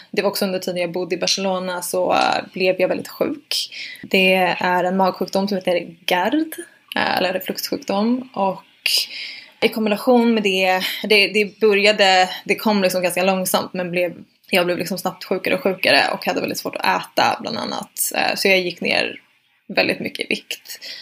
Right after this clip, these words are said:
I samband med det så, ehm, avslutade jag en relation,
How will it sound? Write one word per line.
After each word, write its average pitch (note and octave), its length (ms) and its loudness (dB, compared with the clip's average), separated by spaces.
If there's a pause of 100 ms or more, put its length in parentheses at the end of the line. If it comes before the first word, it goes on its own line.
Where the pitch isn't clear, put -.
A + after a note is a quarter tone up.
(460)
I G#3 120 0
samband F#3+ 440 0
med F#3+ 120 -4
det G#3 440 4
så, F#3 560 2 (500)
ehm, - 680 -6
avslutade - 560 0
jag - 200 2
en F3+ 180 -2
relation, F#3+ 800 2